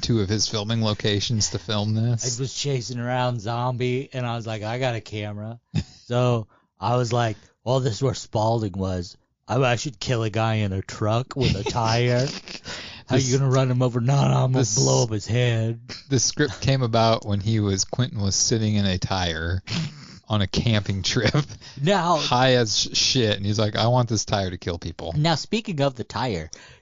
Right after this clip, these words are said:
Speaker 2: some of the, like, shots where they were chasing the tire as it was rolling,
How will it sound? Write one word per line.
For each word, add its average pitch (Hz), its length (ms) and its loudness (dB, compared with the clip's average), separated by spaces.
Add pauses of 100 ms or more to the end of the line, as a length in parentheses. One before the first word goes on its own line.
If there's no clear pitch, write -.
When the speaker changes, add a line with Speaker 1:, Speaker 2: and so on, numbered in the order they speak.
(360)
Speaker 2:
some 190 340 0
of 185 80 0
the, 151 120 0
like, 113 420 -2
shots - 440 -2
where 123 220 0
they 110 160 0
were 98 220 -2
chasing 120 520 -2
the 120 100 0
tire 131 420 0
as 113 260 -2
it 113 100 -4
was 101 140 -10
rolling, 123 560 0